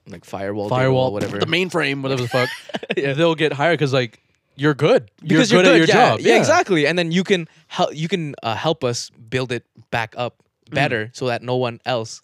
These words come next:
Speaker 1: gets the hack into it.
Speaker 2: Was that Edward Snowden who, um,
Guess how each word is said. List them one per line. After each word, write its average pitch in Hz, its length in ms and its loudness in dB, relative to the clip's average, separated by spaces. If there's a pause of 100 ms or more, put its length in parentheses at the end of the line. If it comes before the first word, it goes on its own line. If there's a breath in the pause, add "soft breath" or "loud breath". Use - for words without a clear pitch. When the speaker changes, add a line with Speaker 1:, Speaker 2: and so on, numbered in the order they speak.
(120)
Speaker 1:
gets - 200 -14
the 107 80 -12
hack 113 240 -14
into 165 240 -14
it. - 200 -16
Speaker 2:
Was 156 200 -2
that 247 240 -2
Edward 127 320 -4
Snowden 123 560 -10
who, 113 580 -10 (1800)
um, 104 680 -4